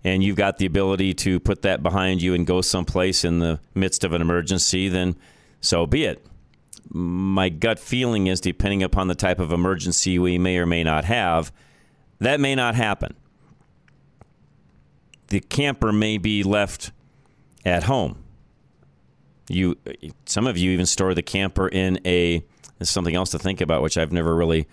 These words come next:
uh, we've never really crossed over this bridge on this program. What if your R V is in a storage unit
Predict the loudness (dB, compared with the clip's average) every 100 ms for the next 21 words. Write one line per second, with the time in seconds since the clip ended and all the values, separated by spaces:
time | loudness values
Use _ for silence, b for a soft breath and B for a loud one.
0 | b b b b b _ -2 0 2 2
1 | 2 2 0 0 -2 0 0 0 -2 0
2 | 0 -2 -2 0 2 0 -2 -2 0 0
3 | -2 -2 -2 0 -2 0 0 0 0 -2
4 | -2 0 2 2 0 0 0 0 0 -2
5 | -2 -2 -2 0 0 -2 -6 -6 -10 -14